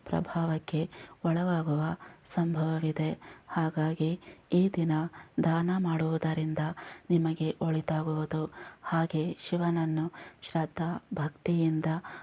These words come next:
ಪೂಜಿಸುವುದರಿಂದಾಗಿ ನಿಮ್ಮ ಸಮಸ್ಯೆಗಳು ದೂರವಾಗುವುದು. ಈ ದಿನ ಶಿವನೊಂದಿಗೆ ಸೂರ್ಯ, ಶನಿ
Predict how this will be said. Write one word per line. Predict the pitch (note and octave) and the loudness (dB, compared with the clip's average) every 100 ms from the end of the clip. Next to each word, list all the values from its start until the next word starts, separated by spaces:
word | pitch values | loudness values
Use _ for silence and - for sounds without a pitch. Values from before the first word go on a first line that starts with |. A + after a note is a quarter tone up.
| - | -10
ಪೂಜಿಸುವುದರಿಂದಾಗಿ | - F3+ F3+ F#3+ F3+ F3 E3+ E3 D#3+ D#3+ D#3 D#3+ D#3+ F3 - - - | 0 0 2 0 2 2 2 2 2 2 0 0 -2 -4 -8 -20 0
ನಿಮ್ಮ | E3+ E3 D#3+ E3 | 4 4 2 0
ಸಮಸ್ಯೆಗಳು | - E3 F3 - E3+ D#3+ D#3 E3+ - - - F3+ | 0 0 0 0 0 2 0 -2 -8 -20 -4 2
ದೂರವಾಗುವುದು. | E3 E3 D#3+ D#3 D#3+ D#3 D3+ D#3 D#3 - - - _ | 4 4 4 2 2 0 0 0 -2 -4 -14 -20 _
ಈ | F3+ E3 E3 | 2 4 4
ದಿನ | D#3+ D#3 D#3 - - - | 2 2 2 -2 -12 -16
ಶಿವನೊಂದಿಗೆ | - F3+ F3+ G#3 E3+ D#3+ D#3 D#3+ E3 - - - | -2 2 4 4 2 2 2 0 -2 -6 -18 -18
ಸೂರ್ಯ, | - E3+ E3+ E3 D#3+ D#3 - - - | 0 2 4 2 0 -2 -8 -18 -14
ಶನಿ | - E3+ D#3+ D#3+ | -2 2 2 2